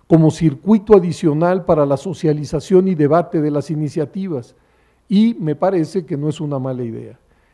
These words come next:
Ello le daría una mayor base social y solidez política a los posibles acuerdos.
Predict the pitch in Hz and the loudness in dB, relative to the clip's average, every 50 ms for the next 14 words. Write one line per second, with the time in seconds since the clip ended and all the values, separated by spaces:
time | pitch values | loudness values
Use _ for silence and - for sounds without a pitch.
0 | _ - 208 190 208 214 214 196 170 160 151 151 170 180 185 180 180 175 170 156 | _ 4 6 6 8 8 8 8 6 6 4 4 4 4 4 4 4 2 2 0
1 | 147 143 139 160 170 160 151 165 165 160 175 160 120 - 135 - - 156 147 151 | 0 0 2 2 2 4 2 0 0 0 -2 -4 -6 -8 -10 -6 -2 -2 -2 -2
2 | 156 147 - - 151 135 127 123 131 151 156 156 - - 156 151 147 151 123 - | -2 -6 -6 -6 -6 -6 -4 -4 -4 -4 -4 -4 -6 -6 -6 -4 -4 -6 -8 -8
3 | 151 123 - 156 139 147 - - _ _ _ _ - - 170 170 170 160 165 - | -10 -6 -4 -4 -4 -4 -4 -10 _ _ _ _ -2 0 2 4 2 0 0 -4
4 | - 165 - - 165 151 131 135 135 123 - 131 104 - 151 120 107 104 120 147 | -12 -12 -8 -6 -8 -8 -6 -6 -8 -8 -8 -12 -14 -12 -14 -16 -16 -18 -20 -20
5 | 143 _ _ _ | -20 _ _ _